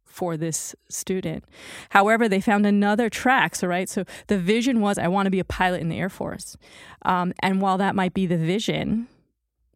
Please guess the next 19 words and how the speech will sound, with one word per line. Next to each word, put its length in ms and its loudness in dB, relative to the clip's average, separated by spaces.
right, 340 0
based 360 -2
on 420 -2
informed, 840 -4
uh, 640 0
observations 840 0
from 280 -2
educators 720 -4
and 220 -2
from 180 -4
family 680 -2
and 300 2
from 500 -2
medical 580 -2
professionals, 880 -6
that 380 4
being 400 -2
a 60 -4
pilot 640 -4